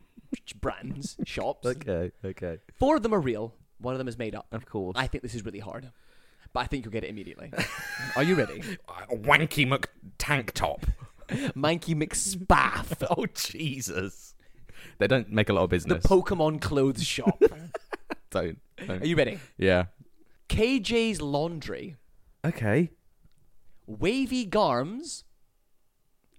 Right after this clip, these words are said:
Speaker 2: Other Shop. Charitable Dan.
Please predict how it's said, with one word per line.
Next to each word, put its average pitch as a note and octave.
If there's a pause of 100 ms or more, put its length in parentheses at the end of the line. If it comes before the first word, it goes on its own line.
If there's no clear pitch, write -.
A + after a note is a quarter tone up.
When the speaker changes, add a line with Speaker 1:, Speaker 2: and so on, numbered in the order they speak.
(840)
Speaker 2:
Other E3
Shop. - (1700)
Charitable G3
Dan. C3+